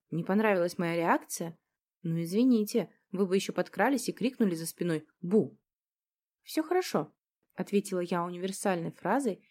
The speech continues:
которая обозначает очень широкий спектр от «всё восхитительно» до «нам полный кобздец». Беся вдруг стих. Я обернулась,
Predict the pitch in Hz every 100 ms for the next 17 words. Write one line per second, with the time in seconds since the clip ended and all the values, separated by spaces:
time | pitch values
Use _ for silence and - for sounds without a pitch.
0 | _ - 180 190 180 165 165 160 160 185
1 | 170 160 - 175 262 - 269 - 170 190
2 | 226 - - 170 - 185 - _ _ -
3 | - - 160 147 - - - 311 302 262
4 | 254 _ _ 214 349 320 190 175 208 196
5 | 165 165 156 160 170 160 143 - - _
6 | _ - 170 254 294 320 170 202 - -
7 | 254 156 - _ _ _ - 156 147 147
8 | 175 262 320 226 214 247